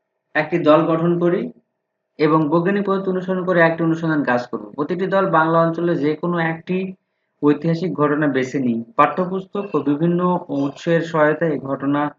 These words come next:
সম্পর্কিত তথ্য নিয়ে আলো-, দলে আলোচনা করি এবং আমরা যদি নীলকর বিদ্রোহের নিয়ে কাজ করি,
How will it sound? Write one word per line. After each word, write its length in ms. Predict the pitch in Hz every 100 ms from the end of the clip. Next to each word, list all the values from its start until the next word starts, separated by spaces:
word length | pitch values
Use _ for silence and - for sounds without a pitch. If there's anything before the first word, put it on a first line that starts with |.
| _ _ _ _ _ _
সম্পর্কিত 640 | - 160 165 170 190 180 208 240 - _ _ _ -
তথ্য 320 | 151 151 -
নিয়ে 340 | 175 170 175 170
আলো-, 240 | 147 143
দলে 320 | 131 127 139
আলোচনা 400 | 131 117 113 113
করি 300 | 110 117 110
এবং 240 | 127 131 135
আমরা 280 | 139 143 156
যদি 280 | 156 165 165
নীলকর 600 | 139 147 147 156 165 143
বিদ্রোহের 640 | 131 139 160 165 175 170
নিয়ে 360 | 165 170 170 170
কাজ 260 | 165 160 160
করি, 400 | 180 180 233